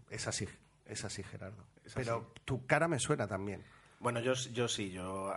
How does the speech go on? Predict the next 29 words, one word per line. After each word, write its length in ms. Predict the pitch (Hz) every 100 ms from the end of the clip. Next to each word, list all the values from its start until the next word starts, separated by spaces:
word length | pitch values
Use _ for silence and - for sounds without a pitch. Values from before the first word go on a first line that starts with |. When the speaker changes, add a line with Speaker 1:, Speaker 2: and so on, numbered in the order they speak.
| 87 90
Speaker 2:
eh, 360 | 87 82 80 -
quieras 220 | 101 101
o 40 | 98
no, 80 |
también 260 | 95 95 92
estoy 240 | 90 95
en 340 | 92 90 85 82
Desde 200 | 90 90
Boxes, 600 | 104 110 - 107 107 -
el 100 | 92
podcast 280 | 90 95 90
de 60 |
Fórmula 280 | 90 90 85
uno, 200 | 110 110
en 60 | 95
Tecnologistas 840 | 90 82 80 113 113 104 98 -
y 200 | 85 80 - - - - -
Speaker 1:
Tú 80 |
Speaker 2:
y 40 | 127
Speaker 1:
sigues 280 | 147 143 -
Speaker 2:
bueno, 60 |
Speaker 1:
siendo 200 | 131 123
Speaker 2:
demás. 100 | 113
Speaker 1:
famoso 400 | 107 101 98 98
y 460 | 98 101 101 92 85 - - -
Speaker 2:
Famoso 360 | 131 135 135
no 100 | 143
lo 120 | 120
sé, 220 | 110 104